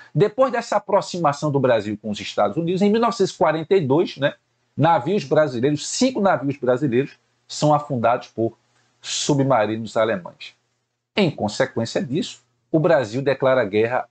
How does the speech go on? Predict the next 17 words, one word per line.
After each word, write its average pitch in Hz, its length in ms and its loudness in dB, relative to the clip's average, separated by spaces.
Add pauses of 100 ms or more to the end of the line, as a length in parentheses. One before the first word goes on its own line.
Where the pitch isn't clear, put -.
ao 160 240 0
eixo. 151 460 0 (320)
Declarando 208 640 0
guerra 151 280 2
ao 160 140 0
eixo, 185 200 -2
o 233 40 -14
Brasil 175 220 2
declara 151 400 2
guerra 117 340 -4 (380)
à 101 120 0
Alemanha, 123 520 0 (340)
à 113 140 0
Itália 101 500 -2 (540)
e 107 160 2
ao 95 140 0
Japão. 107 420 -4